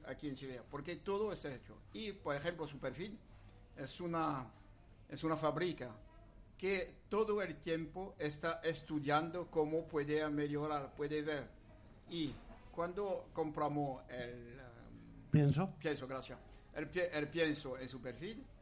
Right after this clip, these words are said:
Speaker 1: viene ver cómo son los toros, cómo son hembras y todo, para saber qué, cuál es la mejor solución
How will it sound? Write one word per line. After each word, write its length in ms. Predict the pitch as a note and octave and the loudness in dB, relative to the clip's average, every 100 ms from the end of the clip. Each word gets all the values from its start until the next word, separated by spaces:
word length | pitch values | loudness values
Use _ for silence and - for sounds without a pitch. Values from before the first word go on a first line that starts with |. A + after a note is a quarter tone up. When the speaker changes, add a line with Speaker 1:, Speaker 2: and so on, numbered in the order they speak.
| - - | -20 -14
Speaker 1:
viene 140 | A#2+ A#2+ | -12 -4
ver 200 | D#3 D#3 | -4 -4
cómo 200 | D3+ C3 | -6 -10
son 220 | A#2 C3 | -8 -8
los 120 | B2 A#2+ | -8 -10
toros, 300 | A#2 D#3 G#3+ | -10 -8 -8
cómo 180 | D3 C#3+ | -10 -10
son 180 | B2+ A#2+ A2+ | -12 -14 -12
hembras 480 | A#2+ D3 F3 G3 - - | -6 -6 -4 -8 -10 -16
y 40 | |
todo, 300 | - D#3+ G#3 - - - | -6 -4 -6 -10 -18 -14
para 160 | - C3 | -8 -6
saber 360 | - B2+ D#3+ G#3+ | -6 -4 -4 -4
qué, 320 | D#3+ C#3+ D3+ | -6 -4 -4
cuál 180 | C#3 D3 | -4 -4
es 140 | F#3 | -4
la 140 | D#3+ C3+ | -6 -6
mejor 880 | C3+ C#3+ C#3+ C#3 C3+ C3+ G#3 G3+ F3+ | -4 -4 -6 -6 -6 -2 -2 -2 -8
solución 460 | G3 G3 - - | -8 -8 -10 -10